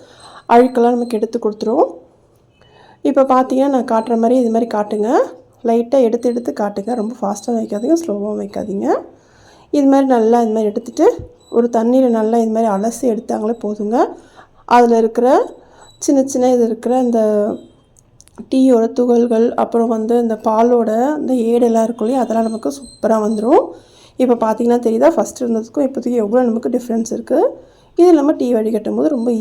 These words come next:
ஈஸியா வடிகட்டிடலாம். கண்டிப்பா நீங்க ட்ரை பண்ணி பாருங்க. இது மாதிரி நீங்க பிளாஸ்டிக்ல ட்ரை பண்ணாதீங்க, அது வந்து உருகிடும். இது இரும்புன்றதை நம்ம நெருப்புல காட்டுறோம். கண்டிப்பா உங்களுக்கு பிடிச்சிருந்தா ஒரு லைக் போட்டுட்டு பாருங்க. இப்போ வாங்க நெக்ஸ்ட் டிப்புக்கு போலாம். அஹ், நெக்ஸ்ட் பார்த்தீங்கன்னா, இது மாதிரி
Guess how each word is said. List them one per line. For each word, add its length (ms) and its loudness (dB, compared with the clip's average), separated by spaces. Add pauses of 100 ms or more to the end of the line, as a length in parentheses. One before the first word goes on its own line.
ஈஸியா 280 -2
வடிகட்டிடலாம். 640 -4 (140)
கண்டிப்பா 420 -2
நீங்க 220 0
ட்ரை 120 -4 (120)
பண்ணி 160 -2 (100)
பாருங்க. 340 -6 (480)
இது 100 -2
மாதிரி 180 4
நீங்க 240 2
பிளாஸ்டிக்ல 520 0 (160)
ட்ரை 120 0 (100)
பண்ணாதீங்க, 460 0
அது 120 0
வந்து 220 0
உருகிடும். 500 2
இது 100 -2 (100)
இரும்புன்றதை 560 2
நம்ம 200 -2
நெருப்புல 320 -2 (100)
காட்டுறோம். 440 -2 (260)
கண்டிப்பா 400 -4
உங்களுக்கு 300 -4 (120)
பிடிச்சிருந்தா 420 -6
ஒரு 100 -4
லைக் 180 -12
போட்டுட்டு 360 -12
பாருங்க. 260 -4 (420)
இப்போ 180 0
வாங்க 160 2 (140)
நெக்ஸ்ட் 300 -6
டிப்புக்கு 340 -10
போலாம். 280 0 (680)
அஹ், 140 2
நெக்ஸ்ட் 320 -2
பார்த்தீங்கன்னா, 360 0 (100)
இது 180 -2
மாதிரி 280 0